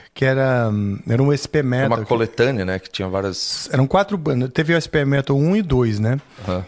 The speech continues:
Speaker 1: Geralmente quatro bandas. Então, eles tinham quatro faixas.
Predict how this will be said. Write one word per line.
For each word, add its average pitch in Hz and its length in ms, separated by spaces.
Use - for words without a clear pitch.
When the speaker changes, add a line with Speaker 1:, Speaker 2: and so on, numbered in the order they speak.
Speaker 1:
Geralmente 151 460
quatro 196 440
bandas. 120 600
Então, 143 500
eles 135 240
tinham 131 300
quatro 135 260
faixas. - 560